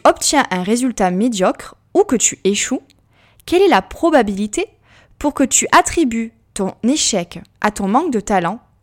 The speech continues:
ou ton manque de travail ? Troisième question. Est-ce important pour toi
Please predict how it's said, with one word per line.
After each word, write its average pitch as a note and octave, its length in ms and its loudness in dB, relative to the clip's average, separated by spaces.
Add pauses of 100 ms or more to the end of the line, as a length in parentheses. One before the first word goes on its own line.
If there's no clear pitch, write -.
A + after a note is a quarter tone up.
(100)
ou A#3+ 80 -4
ton G3+ 180 -4
manque G#3+ 240 -2
de G3+ 80 -6
travail ? E3 540 -8 (2000)
Troisième G#3+ 380 0
question. F3+ 400 -6 (720)
Est-ce A3+ 320 4
important D4 500 2
pour F3 200 -12
toi - 300 -2